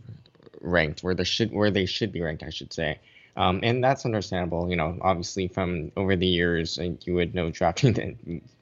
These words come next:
way better than I would, but, um, you know, they've not really been,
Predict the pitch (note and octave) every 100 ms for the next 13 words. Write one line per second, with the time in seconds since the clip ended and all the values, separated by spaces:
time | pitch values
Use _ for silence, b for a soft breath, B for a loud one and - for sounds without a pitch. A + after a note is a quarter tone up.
0 | - F#2 G2+ F#2 F#2 E2 E2+ D#2+ D2 C#2+
1 | E2 C#2+ - B B B - F2+ E2+ E2
2 | D#2 D2 D2+ _ _ _ _ _ D3 G2
3 | F#2 G2+ G2+ F2+ - _ _ G2+ G2 G#2
4 | G2+ G#2 G2 F#2+ F2+ G2+ F#2 F#2 F2+